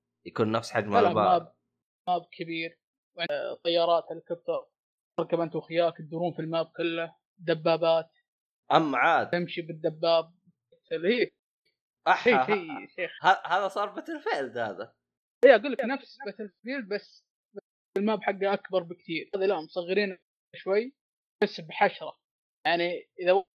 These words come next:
Speaker 2: واحد جاب كل ستريك، تشوف الثاني وراه كل ستريك. يعني تشوف
Speaker 1: <laughs>
Speaker 2: طيارات فجأة قدامك، قابل تطيح في راسك. أقول لك تضيع.
Speaker 1: آه، طيب، بما إنه فيها دبابات، هل فيها اللي هي خاصية التدمير إنك تطيح لك مباني وحركات؟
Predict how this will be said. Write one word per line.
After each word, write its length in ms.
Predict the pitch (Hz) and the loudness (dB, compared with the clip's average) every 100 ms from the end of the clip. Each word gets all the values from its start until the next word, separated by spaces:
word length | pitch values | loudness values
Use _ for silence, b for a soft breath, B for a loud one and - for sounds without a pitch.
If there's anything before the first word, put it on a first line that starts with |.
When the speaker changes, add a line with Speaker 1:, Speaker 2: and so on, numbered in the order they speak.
| - | -4
Speaker 2:
واحد 300 | 220 202 185 | 0 0 -2
جاب 160 | 165 196 | -2 -2
كل 260 | - 190 | -2 -10
ستريك، 500 | 180 - 190 240 - - | -10 -6 -2 -2 -4 -10
تشوف 160 | 208 | -8
الثاني 340 | 190 - 202 190 | -6 2 2 6
وراه 200 | 185 185 | 4 4
كل 200 | 170 170 | -2 -16
ستريك. 400 | _ 185 160 - - | _ -10 -10 -10 -6
يعني 200 | 160 190 | -6 -6
تشوف 280 | 320 392 480 | -10 -4 -2
Speaker 1:
<laughs> 100 | 208 | 0
Speaker 2:
طيارات 400 | 190 190 202 180 _ - | 2 2 0 -4 _ -4
فجأة 500 | 190 170 175 180 175 _ _ 170 | -2 -2 0 0 -2 _ _ -12
قدامك، 680 | 160 165 196 190 185 185 180 | -10 0 2 2 0 -6 -2
قابل 420 | 190 190 185 180 | 0 0 -6 -12
تطيح 180 | 202 180 | -10 -10
في 140 | - | -10
راسك. 380 | 196 190 180 170 _ _ _ _ - | -8 -8 -10 -20 _ _ _ _ -2
أقول 100 | 302 | 0
لك 80 | - | 0
تضيع. 400 | 175 190 202 - _ _ _ _ - | -4 2 2 2 _ _ _ _ -4
Speaker 1:
آه، 280 | 185 226 226 | 0 4 4
طيب، 480 | 220 226 240 240 208 | 4 2 2 -2 -6
بما 500 | 175 180 202 226 262 | -8 -2 2 4 4
إنه 180 | 285 220 | 0 -4
فيها 720 | 240 240 220 208 185 165 151 | -4 -4 -2 0 2 2 2
دبابات، 760 | 135 139 143 151 151 190 135 - | 0 -2 2 2 4 4 4 -2
هل 180 | 160 196 | -4 -4
فيها 320 | 254 240 185 | -6 -6 -4
اللي 140 | 170 | -4
هي 60 | 175 | -6
خاصية 480 | - 151 - 160 151 | -2 -2 -2 -4 -4
التدمير 580 | 139 - 127 127 147 156 | -6 -6 -4 -4 -2 -2
إنك 180 | 127 117 | -4 -6
تطيح 460 | 120 - 123 131 123 | -6 0 0 0 -2
لك 160 | 113 | -2
مباني 540 | 117 110 113 120 110 107 | 0 2 2 2 2 -2
وحركات؟ 600 | 107 101 110 120 117 | -4 -4 0 0 0